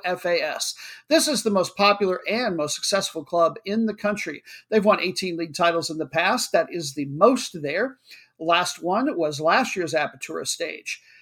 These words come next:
They've also won what is now called the Champions League, although that was,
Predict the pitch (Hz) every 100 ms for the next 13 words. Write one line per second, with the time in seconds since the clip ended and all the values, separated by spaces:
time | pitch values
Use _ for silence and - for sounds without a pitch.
0 | - - 175 - 220 269 - 233 175 170
1 | 175 220 - 175 180 185 175 143 185 240
2 | 254 175 147 147 175 147 143 147 135 147
3 | 170 175 156 151 170 180 156 -